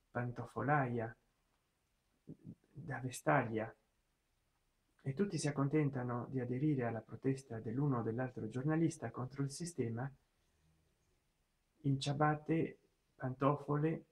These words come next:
e nel living di casa guardando la tele dopo il lavoro, o magari senza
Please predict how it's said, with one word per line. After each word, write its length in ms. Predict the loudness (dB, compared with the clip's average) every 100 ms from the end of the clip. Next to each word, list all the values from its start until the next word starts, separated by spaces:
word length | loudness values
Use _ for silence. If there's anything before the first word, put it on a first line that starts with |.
| _ -10
e 200 | -6 -2
nel 160 | 0
living 300 | 2 4 2
di 100 | 2
casa 300 | -2 -4 -2
guardando 420 | -2 -2 -2 -2 -4
la 120 | -2
tele 380 | 0 0 -2 -6 _ _ _
dopo 300 | -4 -2 0
il 80 | -2
lavoro, 480 | 0 0 -2 -4 _ _ _
o 80 | -8
magari 360 | -4 -2 -2 -2
senza 640 | -4 -6 -6 -8 -8